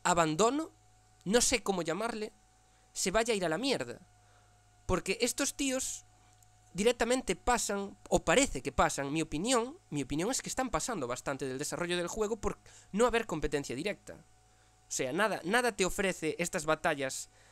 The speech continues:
de tantos jugadores. Pero ¿qué pasa? Que al final la gente se calienta la cabeza, la gente se raya de, de protestar y que no se te oiga. <clears throat> Vale, llevar aquí meses y cuando protestas en un foro, que no se te, no se te oiga.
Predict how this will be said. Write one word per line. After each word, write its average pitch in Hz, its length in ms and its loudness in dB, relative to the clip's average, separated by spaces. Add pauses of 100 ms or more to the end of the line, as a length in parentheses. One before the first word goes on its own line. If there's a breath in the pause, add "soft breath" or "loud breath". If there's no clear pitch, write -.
(120)
de 156 140 0
tantos 190 320 0
jugadores. 143 600 -2 (180 soft breath)
Pero 220 180 4
¿qué 294 120 0
pasa? - 480 -4 (360 soft breath)
Que - 80 0
al 226 80 2
final 214 380 -2
la 233 180 0
gente 175 500 -2 (400 soft breath)
se - 200 -4
calienta 233 400 0
la 160 80 2
cabeza, 175 320 0
la 151 100 0
gente 262 300 -2
se 165 180 -2
raya 147 320 0
de, 143 140 -2
de 147 160 -2
protestar 208 680 -2
y 175 100 -4
que 175 120 -2
no 196 80 0
se 208 140 -4
te 147 160 0
oiga. 131 320 -2 (560 soft breath)
<clears throat> 262 160 8
Vale, 190 420 -2
llevar 180 240 2
aquí 220 160 -4
meses 190 560 0 (400 soft breath)
y 175 80 -4
cuando 170 320 4
protestas 214 400 0
en 214 80 0
un 180 100 -2
foro, 170 320 -2
que 190 100 0
no 208 80 0
se 285 120 -2
te, 190 300 -2
no 190 180 -2
se 277 140 -2
te 156 180 -2
oiga. 135 380 -6